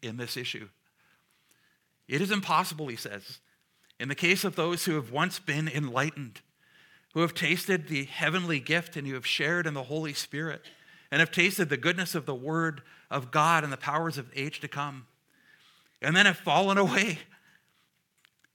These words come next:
to restore them again to repentance, since they are crucifying once again the Son of God to their own harm and holding him up for contempt,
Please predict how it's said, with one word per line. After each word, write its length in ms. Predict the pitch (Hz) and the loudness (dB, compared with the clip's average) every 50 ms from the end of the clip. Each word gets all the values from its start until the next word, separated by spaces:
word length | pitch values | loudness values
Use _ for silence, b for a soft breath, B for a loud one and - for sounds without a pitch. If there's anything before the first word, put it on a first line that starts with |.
| _ _ _ _ _ _ - | _ _ _ _ _ _ -8
to 100 | - 165 | -6 -6
restore 400 | 156 165 156 - 175 170 175 175 | -4 -4 -4 0 4 4 6 6
them 140 | 185 165 160 | 4 2 0
again 260 | 143 139 143 156 160 | 0 0 0 0 0
to 80 | 160 147 | 0 -2
repentance, 640 | 143 143 151 131 139 139 143 139 - - - - _ _ | -2 -4 -4 -8 -8 -8 -10 -14 -14 -16 -18 -18 _ _
since 240 | - - 139 127 - | -8 -8 -8 -6 -2
they 120 | 160 151 | -2 -2
are 100 | 147 139 | -2 -2
crucifying 640 | - - 156 151 - 170 151 - 139 139 139 139 139 | -2 -4 -4 -4 -4 -6 -6 -2 0 0 0 -2 -4
once 260 | 123 139 147 - - | -4 -4 -6 -4 -6
again 240 | 151 127 139 135 131 | -6 -4 -4 -6 -6
the 100 | 120 113 | -6 -6
Son 280 | - - 143 139 139 131 | -6 -4 -4 -4 -4 -6
of 160 | 123 120 - | -12 -8 -6
God 280 | 123 120 131 143 135 | -4 -4 -2 -4 -6
to 80 | 123 123 | -6 -8
their 140 | 120 117 120 | -8 -6 -6
own 140 | 127 135 123 | -6 -6 -8
harm 340 | 120 127 135 143 135 117 | -8 -6 -6 -6 -6 -6
and 100 | 110 107 | -8 -10
holding 500 | 110 - 139 135 135 131 135 135 127 127 B B B B B B B | -10 -12 -12 -12 -10 -12 -12 -14 -14 -18 B B B B B B B
him 180 | B 139 120 117 | B -6 -4 -4
up 160 | 127 123 - | -6 -6 -6
for 80 | - 131 | -10 -10
contempt, 520 | - 117 107 - - 104 123 - _ - | -10 -10 -14 -12 -14 -14 -16 -16 _ -20